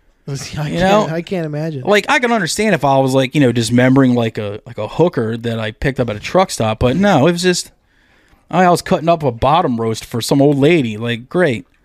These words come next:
Speaker 2: Like, I don't understand why they feel we need to watch them, you know, lay bricks.
Speaker 1: Mm-mm.
Speaker 2: It's like, look, if you didn't do it, somebody else would have came along with this and done it for you.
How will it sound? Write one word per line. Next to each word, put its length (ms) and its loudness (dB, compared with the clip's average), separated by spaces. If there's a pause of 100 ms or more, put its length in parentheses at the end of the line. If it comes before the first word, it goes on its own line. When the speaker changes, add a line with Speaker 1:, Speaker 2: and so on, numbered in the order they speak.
(840)
Speaker 2:
Like, 380 -4
I 140 -2
don't 140 2
understand 440 2
why 180 4
they 160 0
feel 480 2
we 280 2
need 280 4
to 80 0
watch 340 2
them, 440 0 (300)
you 140 2
know, 80 4
lay 260 2
bricks. 540 -4 (100)
Speaker 1:
Mm-mm. 460 -14 (920)
Speaker 2:
It's 140 -10
like, 180 -4 (100)
look, 340 -4
if 160 -10
you 100 0
didn't 220 2
do 160 4
it, 160 2
somebody 260 0
else 260 0
would 120 -8
have 60 -14
came 220 -2
along 280 -2
with 100 -8
this 280 -12 (240)
and 160 -8
done 180 -4
it 120 -12
for 240 -8
you. 220 -14